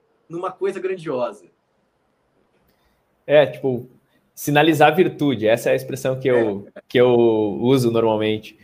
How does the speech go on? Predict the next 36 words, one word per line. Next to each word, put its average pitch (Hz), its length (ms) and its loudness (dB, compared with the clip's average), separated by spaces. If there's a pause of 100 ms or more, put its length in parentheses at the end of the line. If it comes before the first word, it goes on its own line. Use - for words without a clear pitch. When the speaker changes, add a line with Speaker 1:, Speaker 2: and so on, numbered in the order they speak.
(260)
Speaker 1:
Isso. 110 200 -18
Speaker 2:
Tipo, 120 520 4 (720)
mas 143 840 4 (240)
é 156 100 2
que, - 60 -8
tipo, 175 480 0 (480)
quando 160 180 0
a 185 40 0
gente 185 160 -4
fala 160 220 4
assim, 156 500 -4 (280)
porque 135 580 0
parece 131 600 2
que - 160 -6
a 117 40 2
gente 120 200 -4
tá, 117 120 4
tipo, - 200 -14
meia 160 160 2
hora 160 140 6
falando 139 200 -4
sobre 135 180 -12
covid 120 520 -4 (260)
e 135 80 -8
que 135 60 -2
a - 20 0
gente 139 120 -6
tá 147 100 4
negando 147 500 6
que 131 80 -4
existe 110 280 -6
o - 20 -10
negócio, 104 380 -6
certo? 101 260 -10 (800)
Tipo, 147 440 6
mas 143 720 0